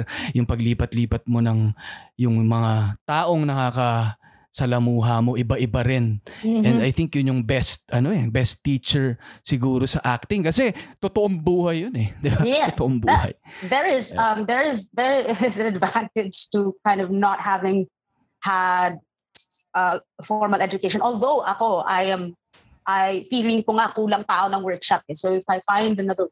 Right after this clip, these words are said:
Speaker 2: a, a workshop that I, I really wanna join, I think I'm, I, I plan to, like, go into, I'm planning to go into one actually, uh, pretty soon. I think in
Speaker 1: Mm.
Speaker 2: a, in a,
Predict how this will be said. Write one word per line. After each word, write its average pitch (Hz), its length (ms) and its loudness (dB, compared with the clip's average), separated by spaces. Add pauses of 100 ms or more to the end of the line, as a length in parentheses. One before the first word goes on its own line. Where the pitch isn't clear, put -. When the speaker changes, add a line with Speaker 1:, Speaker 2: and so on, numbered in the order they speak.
Speaker 2:
a, 180 160 2
a - 20 -
workshop 190 460 -2
that 175 140 0
I, 170 40 -8 (300)
I 170 240 2
really 190 160 0
wanna 175 240 0
join, 185 260 -2
I 190 180 0 (120)
think 185 160 -4
I'm, 170 180 0 (640)
I, 190 380 0
I 180 100 0
plan 190 300 -2
to, 190 80 -2
like, 175 180 -2
go 196 160 2
into, 196 220 -4
I'm 208 200 0
planning 285 280 0
to 214 80 -2
go 220 140 0
into 208 200 -2
one 165 280 0
actually, - 340 -8 (180)
uh, 156 140 2 (200)
pretty 196 220 -2
soon. 160 200 -2
I - 40 0
think 131 160 4
in 110 60 2
Speaker 1:
Mm. 165 180 0
Speaker 2:
a, 196 60 -2
in 160 80 0
a, 160 80 -2